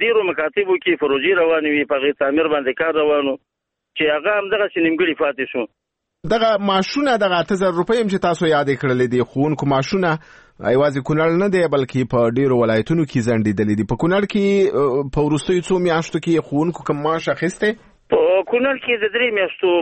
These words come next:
Speaker 1: معاش اخیستل شوی دی. اساس، سمبولي او میزان د درې میاشتو معاشونه یې ورکړي دي.
Speaker 2: دا د، د، د طالبانو د راتګ نه وروسته اخ-، ترلاسه کړي دغه معاشونه؟
Speaker 1: او د طالبانو د راتګ نه وروسته درې میاشتې معاشونه دې واخیستل. د اساس، سمبولي او میزان، اقرب او قوس معاشونه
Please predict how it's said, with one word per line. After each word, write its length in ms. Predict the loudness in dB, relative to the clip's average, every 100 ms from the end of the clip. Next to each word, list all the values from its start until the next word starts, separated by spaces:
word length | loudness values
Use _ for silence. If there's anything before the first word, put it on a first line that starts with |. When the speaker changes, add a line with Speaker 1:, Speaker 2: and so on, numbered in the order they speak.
| 0
Speaker 1:
معاش 160 | -2 -2
اخیستل 260 | -4 -2 -4 0
شوی 220 | 0 2 2
دی. 60 | 0
اساس، 340 | -2 0 -2 0
سمبولي 480 | 0 2 2 2 2 2
او 60 | 2
میزان 260 | 0 -2 -2 -2
د 20 | 0
درې 120 | 0 0
میاشتو 300 | -2 -2 0
معاشونه 280 | 0 0 0
یې 80 | 2
ورکړي 320 | 0 -2 -6 -6
دي. 60 | -8 _ -4
Speaker 2:
دا 80 | -2 0
د، 40 | 0 0
د، 20 | 0
د 240 | 0 -2 -2
طالبانو 420 | -2 0 0 0 0 0
د 20 | 0 2
راتګ 240 | 0 0 0 0
نه 40 |
وروسته 240 | 0 -2 -2 -2
اخ-، 180 | -2 -2
ترلاسه 300 | 0 -2 -2 -2
کړي 140 | 0 2
دغه 100 | 2 2
معاشونه؟ 340 | 0 0 -2 -4 _ _ _ -2
Speaker 1:
او 120 | 0 2 0
د 20 | -2
طالبانو 340 | -2 0 0 0
د 80 | 0
راتګ 200 | 0 -2 0
نه 40 |
وروسته 260 | 0 0 -2 -2
درې 140 | 0 0 0
میاشتې 220 | -2 -2 -2
معاشونه 300 | -2 -2 0
دې 80 | 0 0
واخیستل. 380 | 0 -2 -4 -4 -2
د 20 | -2
اساس، 280 | 0 -2 -2
سمبولي 320 | -2 0 0 2
او 40 | 0
میزان، 380 | 0 0 -2 -4
اقرب 240 | -2 0 0
او 40 | 0
قوس 200 | 0 -2 -2
معاشونه 280 | -2 0 -2